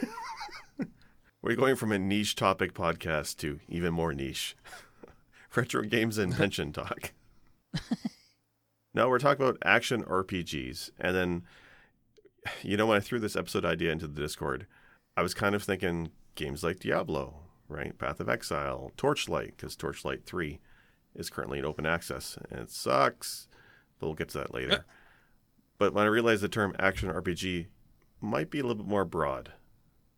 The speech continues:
Speaker 1: and there's actually a whole whack of games that might be considered A R P Gs.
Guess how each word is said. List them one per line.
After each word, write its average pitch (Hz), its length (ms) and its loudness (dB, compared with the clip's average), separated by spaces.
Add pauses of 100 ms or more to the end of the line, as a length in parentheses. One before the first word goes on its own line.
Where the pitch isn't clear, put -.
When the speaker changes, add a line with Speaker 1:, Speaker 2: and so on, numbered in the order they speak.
(200)
Speaker 1:
and 92 140 2
there's 95 140 2
actually 104 300 2
a 82 120 0
whole 92 460 2 (580)
whack 82 240 2
of 85 100 -2
games 78 280 -2
that 92 120 0
might 135 200 2
be 101 80 -4
considered 78 540 -2 (500)
A 82 100 -2
R 64 160 -2
P 73 160 -6
Gs. 71 420 -6